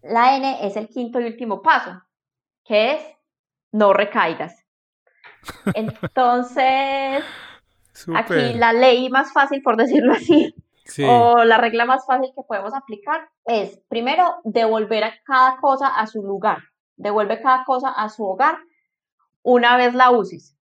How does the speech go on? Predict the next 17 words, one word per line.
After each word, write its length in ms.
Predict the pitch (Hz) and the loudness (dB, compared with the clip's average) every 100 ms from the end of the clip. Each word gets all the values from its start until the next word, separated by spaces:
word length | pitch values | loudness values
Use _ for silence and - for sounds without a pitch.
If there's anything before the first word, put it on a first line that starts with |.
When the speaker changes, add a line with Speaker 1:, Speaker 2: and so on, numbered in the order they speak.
| _ _ _ - | _ _ _ -10
Speaker 1:
y 200 | 262 320 - | -6 -4 0
hazlo 420 | 220 214 220 226 | 0 0 -2 0
ya, 180 | 226 190 | 2 2
no 120 | 190 | 0
lo 80 | 208 | 0
dejes 220 | 220 220 | -2 -4
para 220 | - 185 | 0 0
después, 480 | 175 - 190 151 _ _ _ _ _ 120 113 | -2 -4 -8 -8 _ _ _ _ _ -16 -12
porque 220 | - 196 | -10 -10
Speaker 2:
Ujú. 40 | |
Speaker 1:
entonces 260 | 190 185 202 | -10 -10 -4
ahí 160 | 202 | -2
es 60 | 202 | -2
donde 180 | 202 190 | -6 -6
se 100 | 196 | -4
vuelven 260 | 175 180 196 | -4 -2 -2
a 260 | 180 - | -4 -6